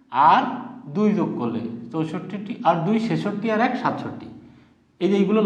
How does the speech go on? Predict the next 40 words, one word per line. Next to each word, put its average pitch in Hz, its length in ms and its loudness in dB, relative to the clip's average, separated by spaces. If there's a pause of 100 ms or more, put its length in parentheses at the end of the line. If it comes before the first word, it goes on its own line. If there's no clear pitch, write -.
লাগবে, 104 300 2 (160)
আর 156 60 0 (100)
লাগবে 170 260 0
না, 214 120 0
এটা 180 200 -4
লাগবে 160 240 0
না, 214 120 0
এটা 160 180 -2
লাগবে 156 240 -4
না, 240 120 0
এটা 147 180 -2
লাগবে 135 200 -4
না, - 100 -4
এটা - 140 -8
লাগবে - 180 -10
না। 123 60 -4 (100)
যেগুলো 180 240 4 (100)
লাগবে 247 300 4
তার 196 160 2
নিচে 190 220 2
ওয়ান 196 200 4
দাও, 269 160 2
আর 190 120 0
যেগুলো 160 220 2 (100)
লাগবে 147 240 0
না 226 120 -2
তার 170 160 -4
নিচে 165 140 -4 (100)
জিরো 131 200 2
দাও। 113 160 0
তাহলে 180 240 4
আমরা 190 200 -2
পেলাম 196 280 4
কত? 240 140 4 (680)
সাতষট্টি 175 420 0
এর 202 100 0
বাইনারি 175 340 4
আমরা 196 160 4
পেলাম 202 300 0
কত? 226 160 -2